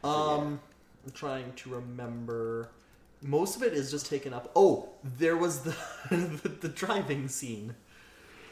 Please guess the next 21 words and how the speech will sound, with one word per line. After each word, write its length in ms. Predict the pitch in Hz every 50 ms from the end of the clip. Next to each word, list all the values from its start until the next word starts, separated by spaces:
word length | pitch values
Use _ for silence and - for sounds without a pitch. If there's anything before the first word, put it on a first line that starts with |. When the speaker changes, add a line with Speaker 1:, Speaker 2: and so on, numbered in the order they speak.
| - - - - - - - - - - - - - - - - - - - - -
Speaker 2:
So 260 | - - - 196 196
the 120 | 190 208
other 160 | 226 233 240 208
Grongi 500 | 165 180 165 156 151 139 120 120 113 -
come 140 | - 156
across 400 | 151 - - 180 175 185 180 -
Fish 200 | - 147 135 -
Face 280 | - - 123 127 127 -
after 240 | 131 120 - - 120
he 60 | 117
pulled 180 | - - 143 135
himself 420 | 135 135 123 - 147 127 120 120
out 120 | 120 117
of 60 | 120 120
the 60 | 117
river, 320 | 113 113 107 107 101 104
and 120 | 110 117 135
he's 100 | 151 147
just, 140 | 135 127
like, 160 | 127 113 110 -
sitting 500 | - - - 165 160 160 160 156 156